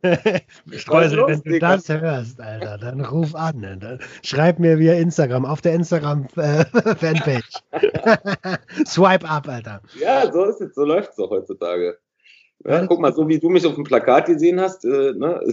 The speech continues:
Speaker 1: <laughs> so, dann, äh, auf einmal schreibt man sich dann wieder.
Speaker 2: Ja, das, ja, genau, stimmt. So, genau so war's ja auch, Alter.
Speaker 1: Ja, ja, ich, wenn man, ne, so, ja.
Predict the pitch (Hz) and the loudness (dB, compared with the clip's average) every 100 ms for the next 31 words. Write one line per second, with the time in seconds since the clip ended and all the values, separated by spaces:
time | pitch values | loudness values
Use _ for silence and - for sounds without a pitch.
0 | - 151 - 202 147 - - 117 123 123 | -6 -10 0 0 0 -18 -2 -2 0 -2
1 | 120 - 131 123 135 147 151 - 110 101 | -4 -2 -4 -2 0 0 2 2 0 0
2 | - 90 92 87 - _ _ _ _ _ | -4 -4 0 -2 -2 _ _ _ _ _
3 | - 151 180 - 185 202 190 170 208 262 | -8 -6 -6 -4 -2 0 -2 2 2 4
4 | 285 101 233 151 131 123 156 269 294 277 | 0 -2 0 0 0 0 0 0 -4 -4
5 | 330 381 160 123 117 110 117 117 131 165 | -2 -2 -2 -2 -2 -4 -4 2 4 4
6 | 139 107 110 - 113 123 127 117 123 170 | 0 -2 -2 0 0 4 4 2 0 -2
7 | - 113 120 110 - _ _ _ _ _ | -4 -2 0 -2 -8 _ _ _ _ _
8 | - - _ _ _ - 123 143 | -20 -20 _ _ _ 0 0 0